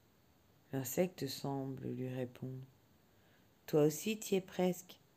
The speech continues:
Continue d'y croire. » Une nouvelle énergie la porte soudain. Charlotte se lève, prend son téléphone,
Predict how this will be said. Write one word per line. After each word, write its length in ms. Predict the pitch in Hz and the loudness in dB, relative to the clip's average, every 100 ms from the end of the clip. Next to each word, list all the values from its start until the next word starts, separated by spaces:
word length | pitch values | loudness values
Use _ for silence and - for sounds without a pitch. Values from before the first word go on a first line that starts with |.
| _ _ _ _ _ | _ _ _ _ _
Continue 400 | 165 165 170 170 | -4 0 2 2
d'y 160 | 156 170 | 2 -4
croire. » 500 | - 196 214 208 - _ _ _ _ _ _ _ _ _ _ _ - - - - _ _ _ - - _ - | 2 4 4 0 -12 _ _ _ _ _ _ _ _ _ _ _ -20 -20 -20 -20 _ _ _ -20 -20 _ 6
Une 140 | 196 | 8
nouvelle 260 | 208 233 226 | 10 10 8
énergie 400 | 170 151 160 180 | 6 6 4 4
la 140 | 147 | 4
porte 320 | - 156 - | 4 -4 -4
soudain. 480 | 135 - 151 143 120 - - - _ | -10 -8 -10 -6 -6 -8 -20 -20 _
Charlotte 400 | - - 135 143 | -2 0 2 2
se 140 | - 139 | 0 6
lève, 260 | 135 87 | 6 4
prend 180 | - 180 | -2 -4
son 160 | - 180 | -2 -2
téléphone, 680 | 165 151 151 - 139 170 | 0 -2 -2 -2 0 -2